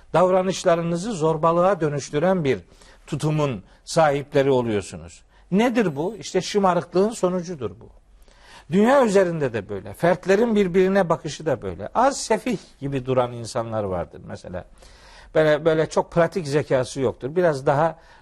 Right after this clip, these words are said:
durgundur. Yani, yani yavaş hareket eder. Çok kolay intikal edemeyebilir. Böyle kardeşler arasında var bu.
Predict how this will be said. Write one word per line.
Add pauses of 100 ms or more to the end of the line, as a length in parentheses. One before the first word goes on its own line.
(160)
durgundur. (140)
Yani,
yani
yavaş
hareket
eder. (440)
Çok (160)
kolay
intikal
edemeyebilir. (100)
Böyle
kardeşler
arasında
var
bu.